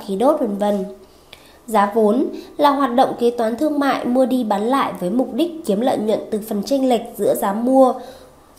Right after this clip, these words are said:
và giá bán. Lợi nhuận bằng giá bán ra trừ giá mua vào. Do đó ta quy ước việc tính bán theo phương pháp quy ước phần trăm chênh lệch.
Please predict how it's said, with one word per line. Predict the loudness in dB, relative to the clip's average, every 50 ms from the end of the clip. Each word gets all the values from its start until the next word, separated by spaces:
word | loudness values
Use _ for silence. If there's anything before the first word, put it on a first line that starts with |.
| -6 -2
và | 0 2 2 2 0 -2 -4
giá | -4 -2
bán. | -2 -2 0 0 0 -2 -4 -4 -6 -10 -14 -18 -20 -20 -20 -20 -20 -20 -12 -2 0
Lợi | 2 4 4
nhuận | 6 6 6 6 4 2 -2 -2
bằng | -2 0 0 -2 -2
giá | -2 -2 -2
bán | -2 -2 -4 -4 -2
ra | 0 2 2 2 2 2 0 -2
trừ | -2 -2 -2 -2 -2
giá | -2 -2 -2 0
mua | 0 0 0 0
vào. | 0 0 0 0 0 -2 -4 -6 -10 -14 -20 -20 -20 -20 -20 -6
Do | 2 4 4 6
đó | 6 4 2 2 2
ta | 2 0 0 0
quy | -2 -2 0
ước | 0 0 0 0 -2 -4 -2
việc | 0 2 2 2 0 -2 0 0
tính | 2 2 2 0
bán | 0 0 0 -2 -2 -2
theo | -2 -2 -2 0
phương | -2 -2 -2 -2
pháp | -2 -2 -2 -2 0
quy | 0 0 2
ước | 2 0 -2 -2 -4
phần | -4 -4 -4 -4 -6 -8 -12 -12 -14 -10 -6
trăm | -2 0 0 0 0 -2 -6 -6
chênh | -2 -2 0 2 4 4
lệch. | 4